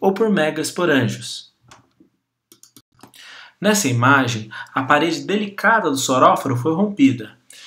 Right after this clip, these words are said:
e é possível observar diversos soros protegidos pelo indúzio. Esses soros, em particular, parecem cheios de microesporângios.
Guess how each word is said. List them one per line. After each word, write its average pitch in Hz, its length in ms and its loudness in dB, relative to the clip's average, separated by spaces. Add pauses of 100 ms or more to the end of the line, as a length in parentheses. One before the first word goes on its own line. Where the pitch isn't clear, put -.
(180)
e 156 100 2
é 196 60 2
possível 175 400 -2
observar 139 560 0
diversos 202 480 -2
soros 151 840 2
protegidos 214 540 -2
pelo 170 180 -4
indúzio. 120 500 -4 (340)
Esses 139 240 -2
soros, 139 500 0
em 117 100 -2
particular, 147 520 -2
parecem 180 400 -2
cheios 202 400 -6
de 220 180 -8
microesporângios. 196 1120 -2